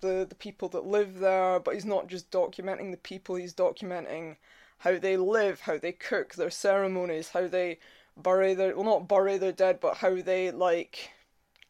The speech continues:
I don't know, just sort of how, what they do with the dead in their community. He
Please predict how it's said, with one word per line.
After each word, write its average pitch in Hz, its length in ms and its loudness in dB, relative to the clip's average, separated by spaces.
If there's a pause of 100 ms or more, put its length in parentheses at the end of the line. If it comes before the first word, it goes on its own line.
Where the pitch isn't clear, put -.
(300)
I 226 140 0
don't 214 320 0
know, 208 140 0
just 190 220 -4
sort - 240 -2
of - 160 -10
how, 214 160 2
what 220 400 4
they 220 220 4
do 185 560 0 (560)
with 185 540 -4
the 185 120 -6
dead 180 460 2 (340)
in 202 160 -2
their 185 180 2
community. 190 640 -4
He 185 320 -10